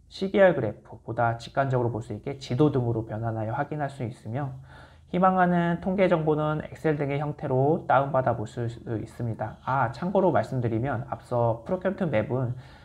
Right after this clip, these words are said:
아직은 뭐 입찰 공고 리스트나 이런 거를 뭐 엑셀 등의 형태로 다운받는 기능은 현재는 제공하고 있지 않습니다. 하지만 그런 기능에 대한 요청들이 좀 있는 상태여서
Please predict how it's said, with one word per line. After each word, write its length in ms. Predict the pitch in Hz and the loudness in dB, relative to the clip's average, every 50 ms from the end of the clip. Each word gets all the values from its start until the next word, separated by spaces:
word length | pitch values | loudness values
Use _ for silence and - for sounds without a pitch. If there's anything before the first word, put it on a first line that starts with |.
| - - | -12 -4
아직은 460 | - - 127 139 139 123 139 135 120 | -2 -2 0 0 -2 0 0 0 0
뭐 100 | - 107 | 0 -2
입찰 560 | - 120 113 117 - - 156 143 139 139 139 | -2 -2 -4 -4 -2 2 4 6 6 6 4
공고 220 | 127 139 123 127 120 | 2 0 0 0 0
리스트나 420 | 110 113 113 - - - 143 127 | 0 -2 -4 -6 -10 -6 -4 -4
이런 200 | 117 113 107 110 | -2 -2 -2 -2
거를 400 | - 110 110 123 135 117 120 - - | -2 -2 -2 0 0 -2 -2 -4 -8
뭐 140 | 113 104 - - | -10 -12 -12 -12
엑셀 260 | - - 139 131 123 | -10 -4 -2 -2 0
등의 180 | 117 120 117 123 | 0 0 0 0
형태로 460 | 135 135 131 - 139 131 127 127 - | 0 -2 -4 -2 -2 -2 -2 0 2
다운받는 640 | - 170 180 196 202 208 208 160 156 165 170 160 156 | 4 4 4 6 4 6 4 4 4 4 2 -2 -4
기능은 460 | - - 120 120 123 123 131 131 131 | -4 -4 -2 -2 -2 0 0 -2 -2
현재는 680 | 143 165 160 156 156 151 147 143 139 143 139 143 135 | -2 -2 -4 -2 -2 -4 -2 -2 -2 -2 -2 -2 -4
제공하고 580 | 131 - 110 - 123 127 135 135 131 131 135 127 | -4 -6 -4 -4 -2 2 2 2 2 2 2 0
있지 200 | 107 - - 127 | 0 -2 -4 -6
않습니다. 720 | 107 - 123 117 - - 113 110 107 104 - 123 120 120 - - - - - - - - - - - _ _ | -6 -6 -8 -12 -10 -10 -10 -8 -8 -6 -6 -6 -6 -6 -10 -14 -18 -20 -20 -20 -20 -20 -20 -20 -20 _ _
하지만 720 | - - 131 - 143 139 139 135 135 131 131 131 131 - - - - - - | -8 -8 -6 -6 -4 -2 0 2 2 2 2 0 -2 -4 -8 -14 -20 -20 -20
그런 360 | - - 127 127 127 123 127 | -10 -4 0 2 2 2 0
기능에 420 | 131 - - 139 160 165 175 170 156 | -2 -4 -2 0 2 4 6 4 6
대한 460 | 131 120 113 104 113 135 131 110 110 | 6 6 6 6 4 4 0 -4 -4
요청들이 600 | 127 113 113 - - 135 131 131 127 120 120 120 | -2 -4 -4 -4 -6 -4 -2 0 0 0 0 -2
좀 160 | 120 139 123 107 | -2 -4 -4 -2
있는 220 | 107 110 117 123 | -2 -2 -2 -2
상태여서 800 | 120 147 156 160 - - 160 131 110 110 - 156 151 135 131 | -2 -2 -4 -6 -4 -4 -2 -2 -2 -2 -2 -4 -4 -4 -6